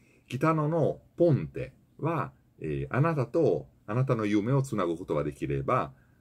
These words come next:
僕らも幸いです。ポンテで新しい可能性、面白い人、ビジネスチャンス、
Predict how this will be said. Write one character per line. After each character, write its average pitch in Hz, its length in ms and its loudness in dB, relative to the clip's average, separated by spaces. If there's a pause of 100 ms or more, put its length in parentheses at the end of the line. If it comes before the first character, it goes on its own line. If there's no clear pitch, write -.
僕 143 200 2
ら 160 120 6
も 185 200 0
幸 78 400 -4
い 64 80 -10
で 65 140 -14
す。 - 220 -20 (680)
ポ 151 140 2
ン 151 60 2
テ 143 100 4
で 135 180 4
新 120 200 0
し 123 140 -4
い - 20 -6
可 85 140 -8
能 78 120 -8
性、 67 320 -6 (100)
面 104 160 -8
白 92 280 -2
い 82 40 -4
人、 - 380 -6 (420)
ビ 131 140 2
ジ 131 80 4
ネ 135 100 8
ス 135 100 0
チ 139 100 -6
ャ 120 120 0
ン 98 60 -8
ス、 - 280 -8